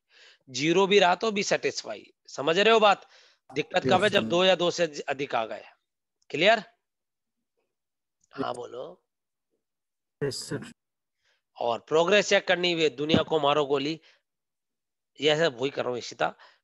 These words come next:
Speaker 1: प्रोग्रेस चेक करनी है तो इशिता प्रोग्रेस समझा दीजिए सर, दोबारा सुने। जब भी प्रोग्रेस चेक करनी है, एक कोड को देखो, इसको भूल जाओ बस। एक ही कोड को देखो दूसरी बार चला के, क्या वो अंदर जा पा रहा है क्या।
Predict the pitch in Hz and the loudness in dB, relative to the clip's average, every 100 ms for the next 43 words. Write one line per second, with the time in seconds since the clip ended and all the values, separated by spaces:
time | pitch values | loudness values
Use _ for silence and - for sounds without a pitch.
0 | _ 156 156 202 196 208 202 190 180 180 | _ 2 4 4 2 2 2 2 2 2
1 | 165 131 _ _ _ - 135 156 139 151 | 2 0 _ _ _ -6 -6 -4 -6 0
2 | 196 180 156 151 170 143 139 139 131 123 | 0 2 0 2 0 -4 -4 -4 -4 -10
3 | 123 120 117 - 139 156 160 151 175 - | -10 -10 -14 -6 0 2 2 -2 -4 -6
4 | _ - _ _ _ _ _ _ _ - | _ -20 _ _ _ _ _ _ _ -20
5 | _ 160 180 220 175 190 180 196 190 180 | _ -2 2 2 2 0 2 2 2 0
6 | 165 160 147 - - - - 196 208 - | 0 -2 -4 -6 -18 -20 -2 0 0 2
7 | 190 180 185 170 165 196 - 196 147 123 | 4 4 2 0 0 -2 0 -4 -4 -6
8 | 127 120 110 - _ _ _ _ _ _ | -6 -6 -10 -16 _ _ _ _ _ _
9 | _ _ _ _ _ _ _ _ _ _ | _ _ _ _ _ _ _ _ _ _
10 | _ _ _ - 196 214 220 208 196 196 | _ _ _ -2 4 4 2 0 2 2
11 | 208 170 170 202 180 170 165 165 170 156 | 0 2 0 0 -4 -6 -2 0 0 2
12 | 147 147 175 175 156 151 147 139 131 113 | 0 -2 -2 -2 0 -2 -4 -4 -4 -4
13 | 120 113 107 110 | -4 -6 -8 -16